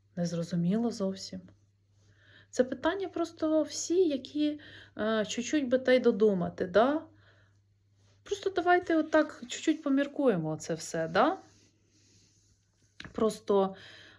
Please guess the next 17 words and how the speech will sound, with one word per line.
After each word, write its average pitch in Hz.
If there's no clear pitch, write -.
е, 175
ніхто 220
ж 240
не 190
знав, 175
да, 196
що 202
мій 190
чоловік, 185
його 190
літак 202
просто 208
не 185
вилетів, 185
йому 170
літак 190
відмінили. 170